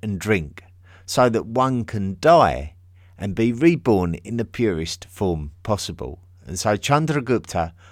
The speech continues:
performed Salekhana and indeed passed away. Bindusara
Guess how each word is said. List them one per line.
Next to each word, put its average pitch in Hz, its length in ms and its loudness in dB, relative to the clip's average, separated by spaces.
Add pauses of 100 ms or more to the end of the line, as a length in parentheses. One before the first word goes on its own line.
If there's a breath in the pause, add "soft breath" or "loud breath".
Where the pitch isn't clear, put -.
(140 soft breath)
performed 113 680 0 (300 soft breath)
Salekhana 98 920 -2 (500 soft breath)
and 95 160 -6
indeed 90 680 -2 (280)
passed 80 440 -2
away. 78 420 -2 (2250 soft breath)
Bindusara 104 840 2